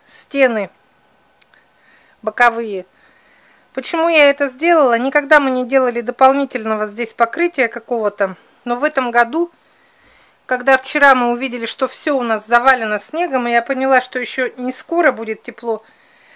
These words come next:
Дело в том, что земля здесь давно прогрета, она давно готова к высадке. Тут очень жарко в теплице, все знают, что в солнечные сде-, дни здесь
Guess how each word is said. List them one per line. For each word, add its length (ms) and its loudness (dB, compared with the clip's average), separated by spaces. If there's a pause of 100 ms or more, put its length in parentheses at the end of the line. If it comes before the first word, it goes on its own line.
(400)
Дело 240 0
в 80 -14
том, 180 0
что 360 -2
земля 540 2
здесь 260 -2
давно 400 2
прогрета, 760 0
она 180 2
давно 280 4
готова 480 0
к 140 -10
высадке. 580 -2
Тут 240 -12
очень 400 -2
жарко 380 2
в 60 -20
теплице, 500 -12
все 240 -6
знают, 340 2
что 260 -10 (160)
в 60 -20
солнечные 600 -4
сде-, 360 -8
дни 300 -4
здесь 340 -10